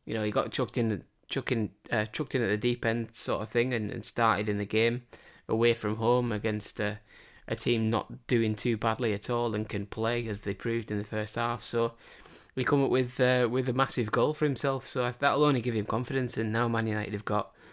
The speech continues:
another weapon, like another left-sided, uh, weapon to use and, uh, and for teams to, to try and deal with, 'cause if they're playing this new four three three formation or,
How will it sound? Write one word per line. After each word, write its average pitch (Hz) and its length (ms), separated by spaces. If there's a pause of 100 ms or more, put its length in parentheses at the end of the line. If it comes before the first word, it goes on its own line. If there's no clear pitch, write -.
(140)
another 117 380
weapon, 113 460
like 113 260
another 113 300
left-sided, 110 760 (500)
uh, 110 200
weapon 113 400
to 107 140
use 117 420
and, 101 340
uh, 101 360
and 104 180
for 107 80
teams 110 380
to, 104 260 (400)
to 113 140
try 107 220
and 101 200
deal 110 220
with, 135 220
'cause 110 320 (640)
if - 160
they're 117 100
playing 139 240
this 117 160
new 120 160
four 120 260
three 117 240
three 117 240
formation 117 640
or, 101 380